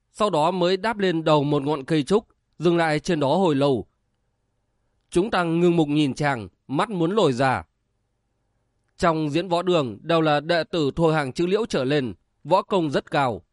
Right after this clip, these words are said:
nhưng nhìn Bộc Dương Duy biểu diễn khinh công, mọi người không chỉ thán phục mà còn kinh hãi. Chỉ riêng biểu diễn thức đầu tiên, đủ thấy thân pháp của chàng còn chắc tuyệt hơn vị phương trượng Thiếu Lâm mấy phần.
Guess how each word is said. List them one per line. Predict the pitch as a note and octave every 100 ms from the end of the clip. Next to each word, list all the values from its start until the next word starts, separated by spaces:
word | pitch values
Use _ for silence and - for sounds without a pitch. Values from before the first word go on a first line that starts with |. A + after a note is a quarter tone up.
| _ _ _
nhưng | F#3+ G3+ G3+
nhìn | F3+ E3
Bộc | D#3+ C#3
Dương | E3 D3+
Duy | D#3+ D3+
biểu | D#3+ B2
diễn | B2+ G3+
khinh | - D3+
công, | D#3+ D3+ A2 - _ _ -
mọi | F3 F3+
người | F3 E3
không | - F#3+
chỉ | E3 C#3+
thán | - C3+ E3
phục | G#3+ D#3+ -
mà | B2 C#3+ C3
còn | B2+ D3 C3+
kinh | - C#3
hãi. | B2+ C3 - - _ _ _ _ _ _ _ _ _ _ _ _
Chỉ | - E3+
riêng | D3 F3 E3
biểu | F3 E3 C3
diễn | D#3+ G#3
thức | B3+ A3
đầu | E3
tiên, | - E3+ C#3 G#2+ - _ _
đủ | F#3 E3+
thấy | D#3+ D#3+ A3
thân | - G3+
pháp | A3 B3
của | F3+
chàng | C#3+ D#3+ C#3 C3+
còn | D#3 C#3+
chắc | C3 G#3+ -
tuyệt | D#3+
hơn | D3+ D3
vị | D#3 D3+
phương | - E3 C#3
trượng | E3+ C#3+
Thiếu | C#3+ D#3
Lâm | F#3+ C#3
mấy | C#3+ D#3
phần. | F#3 C#3+